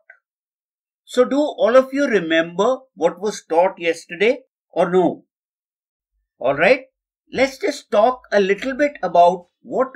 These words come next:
all we learned yesterday. This will also help you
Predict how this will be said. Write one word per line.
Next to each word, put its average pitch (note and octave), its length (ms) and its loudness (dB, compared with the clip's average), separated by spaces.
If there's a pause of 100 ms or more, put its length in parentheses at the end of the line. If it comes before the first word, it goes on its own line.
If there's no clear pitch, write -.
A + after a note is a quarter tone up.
all G#3+ 340 0
we G3 140 -6
learned F#3 560 0
yesterday. C#3 680 -4 (920)
This - 260 -8
will C4 160 0
also B3+ 360 4
help G3+ 360 2
you G#3 360 -8